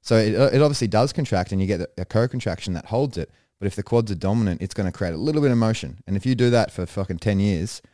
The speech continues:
that's gonna matter. It means your A C L's time over tension, it gets weaker and weaker and weaker. You're someone that doesn't eat collagen, the A C L can go, right? So it's all about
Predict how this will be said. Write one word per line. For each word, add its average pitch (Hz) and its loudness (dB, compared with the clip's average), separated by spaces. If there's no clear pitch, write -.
that's 104 -4
gonna 95 2
matter. 123 2
It 73 -4
means 90 0
your 82 -2
A 95 0
C 98 -2
L's 90 -2
time 101 2
over 92 0
tension, 98 -2
it 139 -4
gets - -10
weaker 90 -2
and 87 0
weaker 85 -4
and 82 -4
weaker. 92 -2
You're 95 -4
someone 87 -4
that 80 -4
doesn't 87 -2
eat - -6
collagen, 90 -4
the 85 -6
A 82 -4
C 85 -8
L 87 -4
can 92 -8
go, 64 -10
right? 92 -4
So 104 4
it's - 0
all 120 4
about 104 0